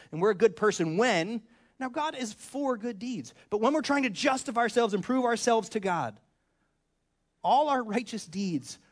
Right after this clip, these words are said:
are like a polluted garment. Do a word study on that when you get a chance. Filthy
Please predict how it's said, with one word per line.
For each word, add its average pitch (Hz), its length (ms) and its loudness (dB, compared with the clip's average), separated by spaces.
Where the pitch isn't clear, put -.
are 165 100 -8
like 175 200 -4
a 165 80 -2
polluted 175 580 -8
garment. 147 520 -10
Do 226 100 -4
a 190 40 0
word 175 280 -4
study 170 380 -8
on 135 140 -6
that 127 180 -8
when 127 140 -16
you 110 80 -12
get 110 100 -10
a - 20 -12
chance. 107 440 -16
Filthy 285 720 -2